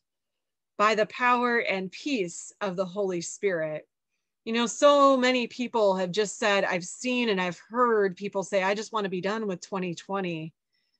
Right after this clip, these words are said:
And yet there was so much that we gained in twenty twenty, even though there was stuff that we lost. Yes, I know things did not go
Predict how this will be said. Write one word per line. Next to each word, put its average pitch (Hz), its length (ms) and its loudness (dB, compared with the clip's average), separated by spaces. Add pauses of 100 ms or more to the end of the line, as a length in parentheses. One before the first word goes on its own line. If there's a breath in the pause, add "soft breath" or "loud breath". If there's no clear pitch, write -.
(600)
And 233 160 0
yet 269 240 2
there 269 200 4
was 254 160 4
so 302 420 4
much 277 400 2
that 220 140 -2
we 226 140 -6
gained 202 520 0
in 190 140 -2
twenty 185 340 -4
twenty, 180 280 -6
even 339 300 0
though 370 160 2
there 359 200 0
was 339 120 -2
stuff 254 360 -2
that 294 120 2
we 285 140 -4
lost. 180 580 -4
Yes, 220 280 -4
I 247 100 -4
know 175 300 -4
things 254 320 -6
did 240 160 -8
not 240 260 -4
go 214 580 0